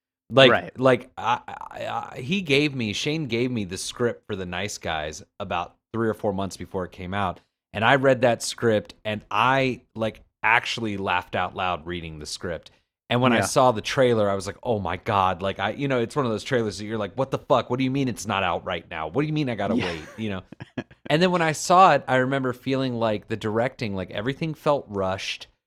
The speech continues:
Speaker 1: The comedic timing felt off because I don't think that Ryan Gosling has any comedic timing whatsoever.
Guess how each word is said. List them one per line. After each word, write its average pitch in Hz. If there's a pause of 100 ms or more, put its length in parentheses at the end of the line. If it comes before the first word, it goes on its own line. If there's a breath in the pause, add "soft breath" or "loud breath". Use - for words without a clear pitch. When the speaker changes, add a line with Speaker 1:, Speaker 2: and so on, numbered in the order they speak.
(180)
Speaker 1:
The 110
comedic 127
timing 127
felt 117
off 101
because 101
I 101
don't 104
think 104
that 98
Ryan 98
Gosling 90
has 90
any 110
comedic 92
timing 85
whatsoever. 85